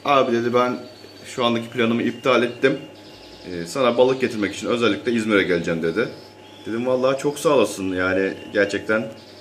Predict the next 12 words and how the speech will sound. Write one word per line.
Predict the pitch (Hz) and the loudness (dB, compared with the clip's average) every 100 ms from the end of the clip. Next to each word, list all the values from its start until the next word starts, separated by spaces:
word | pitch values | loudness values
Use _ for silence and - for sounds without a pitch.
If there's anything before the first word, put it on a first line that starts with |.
| - - - - - - - - | -20 -20 -20 -20 -20 -20 -20 -4
onur | 127 143 170 147 | 4 6 8 6
duydum | 120 107 | 4 4
yani | 101 95 | 2 4
resmen | 98 98 110 98 95 - 95 | 4 2 0 -2 -2 -8 -6
bu | 101 101 - - - - - 101 | -2 -2 -2 -10 -20 -20 -8 2
davranış | 98 95 95 - | 4 4 0 -2
karşısında. | 98 90 - 98 98 113 - - - - - | -2 -2 -4 -6 0 0 0 -10 -20 -16 -6
Çok | 120 - | -6 -2
gururlandım, | 107 104 107 104 113 | -2 2 4 2 -2
çok | 117 120 | -4 -4
mutlu | 120 98 98 | -4 -4 0
oldum. | 92 85 131 | 2 2 0